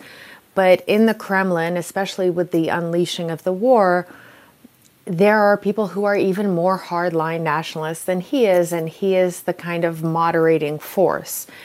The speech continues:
Um, so, and they are pushing Putin to go harder, to push faster, that in their minds, Russia is fighting this war with one hand tied behind their backs, and if,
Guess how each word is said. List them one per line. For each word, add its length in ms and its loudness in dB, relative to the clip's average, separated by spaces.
Um, 480 -4
so, 720 4
and 220 2
they 140 6
are 120 6
pushing 600 -4
Putin 340 -2
to 100 -4
go 180 0
harder, 720 -2
to 400 0
push 260 -6
faster, 680 0
that 260 2
in 220 0
their 180 2
minds, 560 0
Russia 360 -2
is 160 -4
fighting 260 -4
this 240 -8
war 280 0
with 220 -2
one 200 -2
hand 360 -6
tied 300 -4
behind 260 -4
their 120 -6
backs, 440 0
and 140 -4
if, 160 -6